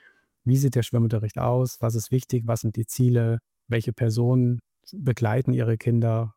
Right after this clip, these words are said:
Was ist die Ausstattung? Was brauchen die Kinder? Und welche Vorab-Infos brauchen wir auf jeden Fall? Ich denke, das war so das Wichtigste für den Elternabend. Sebastian, fällt dir noch was ein?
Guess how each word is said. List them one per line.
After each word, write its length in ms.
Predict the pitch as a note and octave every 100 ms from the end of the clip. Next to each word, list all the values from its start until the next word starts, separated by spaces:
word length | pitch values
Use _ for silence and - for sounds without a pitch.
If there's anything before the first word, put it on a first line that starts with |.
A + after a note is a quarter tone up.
| _
Was 180 | G#2+ -
ist 160 | A#2
die 60 | A#2
Ausstattung? 540 | G#2+ B2 - A#2+ A#2
Was 120 | A2+ -
brauchen 320 | - A#2 A#2
die 140 | A#2+
Kinder? 400 | - A#2 A2+ A2+ - _ _ _ _ _ _
Und 280 | A#2+ A#2 A2
welche 260 | A2+ A2+
Vorab-Infos 840 | A2 - A#2 A2+ - C3+ A2+ - A#2
brauchen 420 | - G#2 G#2+ A2+
wir 160 | A#2 A#2
auf 160 | -
jeden 180 | A#2 A#2+
Fall? 220 | - - - _ _
Ich 120 | D3+
denke, 260 | G3+ A#3 D3+
das 220 | D3+ -
war 160 | C#3+ F3
so 100 | D3+
das 160 | B2+
Wichtigste 440 | C3 - C#3+ - B2+
für 100 | B2
den 160 | A#2+
Elternabend. 720 | A#2+ D3+ B2+ A#2+ C3 G3 - -
Sebastian, 640 | - B2 C3 D3+ F#3 - _
fällt 220 | - C3+ C3
dir 60 |
noch 140 | B2+ A#2
was 140 | B2+
ein? 260 | C3+ E3